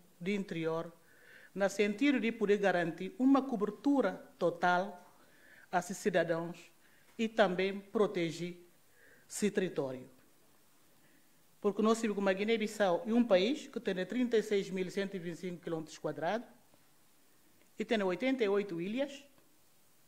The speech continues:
e tem uma linha costeira total de trezentos e cinquenta quilômetros.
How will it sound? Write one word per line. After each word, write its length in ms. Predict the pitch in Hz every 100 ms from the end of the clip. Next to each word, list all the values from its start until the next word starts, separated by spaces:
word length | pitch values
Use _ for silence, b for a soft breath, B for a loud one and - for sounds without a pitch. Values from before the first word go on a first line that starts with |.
| _ _ b b -
e 80 | 240
tem 320 | 262 220 220
uma 240 | 220 226
linha 300 | 214 214 214
costeira 760 | 214 - 190 - 185 185 233 - - _ _ _ _ _ b b b b b b b b _ _ _ _ _ -
total 440 | 190 202 208 214
de 100 | 208
trezentos 400 | 208 185 214 214
e 20 |
cinquenta 320 | 180 196 190
quilômetros. 580 | 185 180 151 - - -